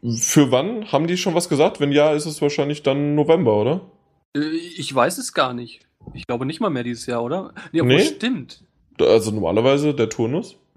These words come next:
Speaker 1: Also und wenn, wenn das diese, oh, ja, kannst du das mal recherchieren?
Speaker 2: Grad dabei.
Speaker 1: Weil wenn das so ist, dann wird auf jeden Fall auf der Gamescom das anspielbar sein müssen.
Speaker 2: zweitausendfünfzehn, ja.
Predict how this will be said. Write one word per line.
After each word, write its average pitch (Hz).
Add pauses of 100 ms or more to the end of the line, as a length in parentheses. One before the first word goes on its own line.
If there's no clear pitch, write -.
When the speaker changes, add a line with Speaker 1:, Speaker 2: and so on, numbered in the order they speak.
(220)
Speaker 1:
Also -
und 104
wenn, 135
wenn 135
das 170
diese, 147 (120)
oh, 98 (140)
ja, 92 (260)
kannst 107
du 131
das 120
mal 110
recherchieren? 113 (260)
Speaker 2:
Grad 117
dabei. 123 (460)
Speaker 1:
Weil 107
wenn 107
das 143
so 156
ist, -
dann 131 (140)
wird 127
auf -
jeden 107
Fall 143
auf 101
der 104
Gamescom 104
das 98
anspielbar 98 (340)
sein 104
müssen. 117 (680)
Speaker 2:
zweitausendfünfzehn, 127 (220)
ja. 131